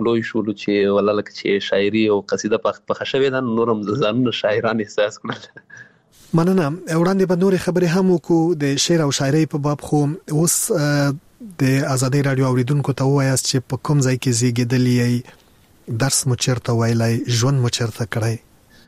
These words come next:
Speaker 1: ا، تکل صاحب، زه خو په د تیر مهاجرت په دوران کې شمالي وزیرستان کې زیږېدلی یم، میران شاه په، ا، ولسوالۍ کې، م، ا، چې قریباً د خوست سره هم سرحد دی.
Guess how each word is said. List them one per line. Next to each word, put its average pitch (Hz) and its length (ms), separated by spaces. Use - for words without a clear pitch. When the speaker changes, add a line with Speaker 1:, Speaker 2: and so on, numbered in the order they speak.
Speaker 1:
ا، 120 500
تکل 160 200
صاحب، 156 160
زه 160 100
خو 156 180
په 113 320
د 104 80
تیر 151 200
مهاجرت 127 540
په 110 60
دوران 120 300
کې 113 380
شمالي 117 380
وزیرستان 120 500
کې 110 120
زیږېدلی 98 340
یم، 101 120
میران 101 280
شاه 117 260
په، 104 180
ا، 92 480
ولسوالۍ 95 580
کې، 107 120
م، 95 240
ا، 92 420
چې - 100
قریباً 98 320
د 92 400
خوست - 760
سره 98 340
هم 101 60
سرحد 101 440
دی. 104 160